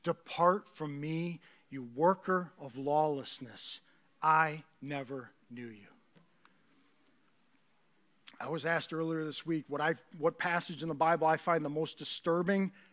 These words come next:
It's that. Matthew seven. Read some Matthew seven tonight for a, a sobering splash of cold water to the face. That haunts me. I don't want to hear those words. And I'll tell you this, I don't want any of you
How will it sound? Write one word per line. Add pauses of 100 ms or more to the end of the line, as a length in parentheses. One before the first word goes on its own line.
It's (100)
that. (760)
Matthew
seven. (260)
Read
some
Matthew
seven
tonight (300)
for
a,
a
sobering
splash
of
cold
water
to
the
face. (440)
That (320)
haunts
me. (800)
I
don't
want
to
hear
those
words. (240)
And
I'll
tell
you
this, (240)
I
don't
want
any
of
you